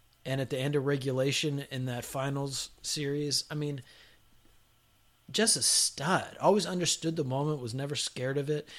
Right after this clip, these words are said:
And what's weird about him is he's a transitional figure,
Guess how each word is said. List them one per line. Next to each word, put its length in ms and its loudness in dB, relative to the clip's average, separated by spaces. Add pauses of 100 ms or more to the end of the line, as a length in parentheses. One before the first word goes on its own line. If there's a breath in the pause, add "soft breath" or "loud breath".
(260 loud breath)
And 180 -2 (260 loud breath)
what's 200 0
weird 260 -2
about 200 4
him 180 2
is 140 2
he's 200 2
a 60 0
transitional 800 0
figure, 840 -2